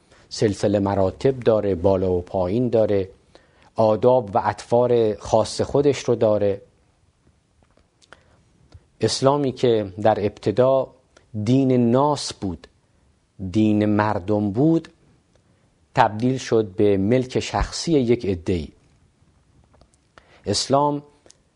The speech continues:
در تملک یک عده‌ای درآمد. حالا دیگه فقط این افرادی که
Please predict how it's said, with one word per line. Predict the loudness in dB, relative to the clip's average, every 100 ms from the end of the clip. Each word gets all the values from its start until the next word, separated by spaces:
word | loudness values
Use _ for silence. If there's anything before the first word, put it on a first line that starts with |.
| 0
در | 2 2
تملک | 0 0 0 0 2 0 0
یک | 0 0 0
عده‌ای | -4 2 2 4
درآمد. | 0 0 -2 -4 -8 -10 _ _ _ _ _ _ _ _ _ _ _ _ 2
حالا | 4 4 2
دیگه | 0 2 4 4 2
فقط | 0 2 -2 -4 -4
این | 0 2
افرادی | 2 0 0 2 4 2 -2 -6
که | -2 2 4